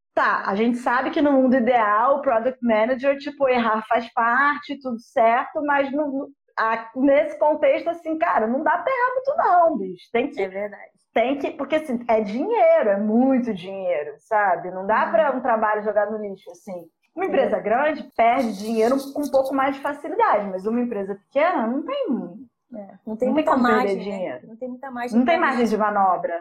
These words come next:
Speaker 2: E
Speaker 1: É.
Speaker 2: mesmo as empresas, as empresas grandes que têm margem pra, pra errar, justamente tem justamente esse problema de mentalidade, de cultura,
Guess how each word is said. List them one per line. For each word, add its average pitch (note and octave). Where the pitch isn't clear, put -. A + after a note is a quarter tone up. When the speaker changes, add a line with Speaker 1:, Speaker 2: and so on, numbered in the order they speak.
Speaker 2:
E F4+
Speaker 1:
É. F#3+
Speaker 2:
mesmo G#4
as G#4
empresas, D#4
as C4+
empresas C4+
grandes C4+
que C#4
têm E4+
margem B3+
pra, G#3+
pra A3
errar, A3+
justamente D4
tem C#4
justamente D4
esse -
problema E4
de D#4+
mentalidade, E4
de A#3+
cultura, D4